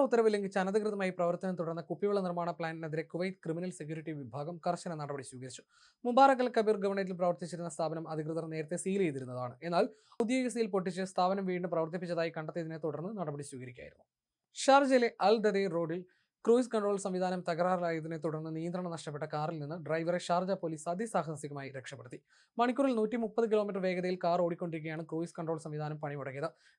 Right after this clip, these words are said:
ബ്രേക്ക് ഇടാനോ വേഗത കുറയ്ക്കാനോ സാധിക്കാതെ വന്നതോടെ ഡ്രൈവർ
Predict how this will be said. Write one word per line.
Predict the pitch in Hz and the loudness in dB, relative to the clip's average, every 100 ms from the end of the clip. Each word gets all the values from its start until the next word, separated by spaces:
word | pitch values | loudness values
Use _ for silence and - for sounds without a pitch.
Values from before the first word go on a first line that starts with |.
| 147 | -4
ബ്രേക്ക് | 147 160 160 | 0 2 0
ഇടാനോ | 156 165 190 | -2 -2 -2
വേഗത | 160 170 180 | 0 2 0
കുറയ്ക്കാനോ | 165 160 165 165 | 0 -2 -2 0
സാധിക്കാതെ | 165 156 165 160 | 0 2 0 0
വന്നതോടെ | 156 156 127 123 | -2 -2 -4 -4
ഡ്രൈവർ | 143 156 170 | -4 -2 -4